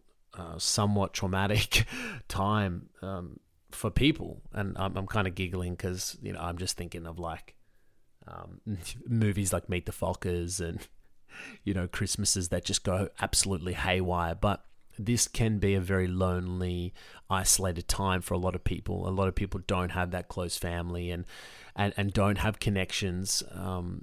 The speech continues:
with their blood and feel like in times like this, they have to get together or they choose to get together and all of the triggers come up, all of the, all of those emotions that they probably haven't felt for, let's call it twelve months,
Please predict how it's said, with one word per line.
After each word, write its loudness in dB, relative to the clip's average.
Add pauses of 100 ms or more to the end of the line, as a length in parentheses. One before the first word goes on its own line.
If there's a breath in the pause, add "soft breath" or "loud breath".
(100)
with -4
their 0
blood 2
and -2
feel 2
like -2 (400)
in -4
times 0
like -4
this, 0
they 0
have -2
to -8
get -8
together 0
or 4
they 2
choose 0
to -6
get -4
together 0
and -4
all 6
of 0
the -4
triggers -4
come -4
up, -4
all 2
of -2
the, -6 (1400 loud breath)
all 12
of 10
those 8
emotions 4
that 2
they 2
probably 4
haven't 0
felt 4
for, 0 (220)
let's -4
call 2
it -2
twelve 4
months, 8